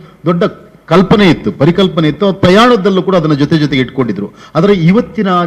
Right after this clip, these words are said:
ಜನ, ಯುವಕರಿಗೆ ಎಷ್ಟು ಜನಕ್ಕೆ ಆ ಥರದ ಮನಸ್ತತ್ವಗಳಿದಾವೆ ಅಂತಕ್ಕಂಥದ್ದು ನನ್ನ ಪ್ರಶ್ನೆ. ಮತ್ತು ನನ್ನನ್ನು ಕಾಡಿಸ್ತಾ ಇರ್ತಕ್ಕಂಥ ಆತಂಕ, ಭಯ ಕೂಡ.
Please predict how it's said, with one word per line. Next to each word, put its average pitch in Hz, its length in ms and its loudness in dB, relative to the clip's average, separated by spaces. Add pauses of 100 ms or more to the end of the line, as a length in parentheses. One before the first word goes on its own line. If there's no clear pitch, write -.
ಜನ, 147 140 -6
ಯುವಕರಿಗೆ 143 1040 -2
ಎಷ್ಟು 156 280 -2
ಜನಕ್ಕೆ 160 340 0
ಆ 131 180 -4
ಥರದ 151 680 -4
ಮನಸ್ತತ್ವಗಳಿದಾವೆ 135 960 -2
ಅಂತಕ್ಕಂಥದ್ದು 156 720 -4 (200)
ನನ್ನ 143 140 2
ಪ್ರಶ್ನೆ. 123 460 -2 (420)
ಮತ್ತು 190 160 2
ನನ್ನನ್ನು 190 280 2
ಕಾಡಿಸ್ತಾ 185 360 2
ಇರ್ತಕ್ಕಂಥ 170 420 0
ಆತಂಕ, 160 500 0 (160)
ಭಯ 190 300 4
ಕೂಡ. 147 220 -2